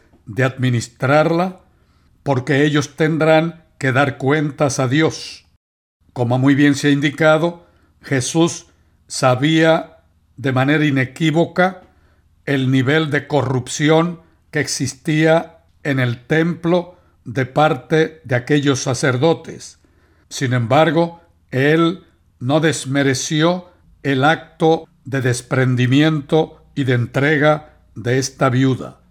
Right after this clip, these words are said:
Y por eso se nos llama a seguir su ejemplo sin tomar en consideración la falta que otros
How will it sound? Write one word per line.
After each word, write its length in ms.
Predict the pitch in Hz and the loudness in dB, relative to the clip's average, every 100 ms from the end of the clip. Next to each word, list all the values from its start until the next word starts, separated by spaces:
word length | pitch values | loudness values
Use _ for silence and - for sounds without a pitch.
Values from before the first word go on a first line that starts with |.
| _ _ _ - | _ _ _ -8
Y 120 | 143 | -6
por 240 | 131 127 | -2 0
eso 560 | 156 - - 160 156 - _ | 0 0 0 0 0 -10 _
se 220 | - 139 | -8 -4
nos 260 | 123 120 - | -2 -2 -2
llama 680 | 127 151 160 180 180 - _ _ _ | 2 2 2 0 -2 -12 _ _ _
a 160 | 131 127 | -2 -2
seguir 720 | - 123 117 151 156 - _ _ _ _ _ _ - | -2 -2 2 2 0 -6 _ _ _ _ _ _ -16
su 260 | - 127 | -4 0
ejemplo 800 | 120 123 156 165 - 165 170 - - _ _ - | 0 0 0 -2 0 0 0 -4 -20 _ _ -12
sin 320 | - 139 120 | -4 -2 0
tomar 260 | 127 120 139 | 0 2 2
en 120 | 139 | 0
consideración 1080 | 143 143 160 151 160 - 175 160 165 180 - _ _ _ _ | 0 0 0 2 2 2 2 2 2 -4 -16 _ _ _ _
la 160 | 123 123 | -2 -2
falta 600 | - 151 156 131 151 131 | 0 0 0 -2 -4 -2
que 120 | 131 | 0
otros 580 | 135 151 - 151 147 | 0 0 -2 -2 -2